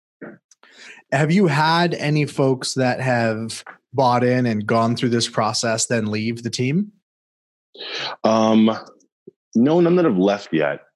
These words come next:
Speaker 2: Um, although it's pretty easy with the, the buy sell thing. There's a pre-written buy sell. I mean, the, the control is really, really structured. So I have all of it. So I'm on the risk, I'm, I'm on the hook for the debt. Um, so I have all the control, and that's just the deal up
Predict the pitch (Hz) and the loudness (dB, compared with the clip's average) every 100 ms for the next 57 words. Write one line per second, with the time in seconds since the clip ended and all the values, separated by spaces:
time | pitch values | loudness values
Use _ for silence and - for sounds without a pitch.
0 | - - _ 92 90 87 82 80 98 113 | -20 -20 _ -2 0 0 -2 -4 -2 2
1 | 117 - - 127 90 87 82 78 78 - | 2 0 -2 0 0 -2 -2 -2 -2 -2
2 | 80 73 73 71 - 73 78 73 - 78 | -2 -2 -4 -8 -10 -6 -4 -4 -4 -4
3 | 73 - 71 67 - _ _ - 82 - | -4 -6 -10 -10 -18 _ _ -4 -4 -4
4 | - 95 87 82 78 76 76 80 78 80 | -2 2 2 0 -2 -2 0 0 0 0
5 | 78 76 76 73 - 87 - 95 95 85 | -2 -2 -2 -4 -4 -4 -2 0 2 0
6 | 76 82 85 85 80 78 73 - 73 - | 0 0 2 2 0 0 -2 -2 -4 -2
7 | 85 73 76 71 69 69 67 69 69 80 | -4 -2 -2 -2 -2 -4 -4 -4 -4 -4
8 | - _ 71 - 78 73 73 - - - | -6 _ -18 -6 -4 -4 -8 -16 -20 -6
9 | 85 80 76 78 - - 85 80 82 73 | -2 0 0 -2 -2 -2 0 0 0 -2
10 | 71 78 - 73 76 71 78 _ _ _ | -2 -4 -4 -4 0 -2 -2 _ _ _
11 | _ - 76 73 71 65 85 80 80 78 | _ -6 -2 -2 -2 -2 0 2 2 0
12 | 71 73 - 73 85 80 76 71 - - | -2 -8 -2 0 0 0 -2 -4 -6 -6
13 | 71 76 71 71 | -4 0 0 -2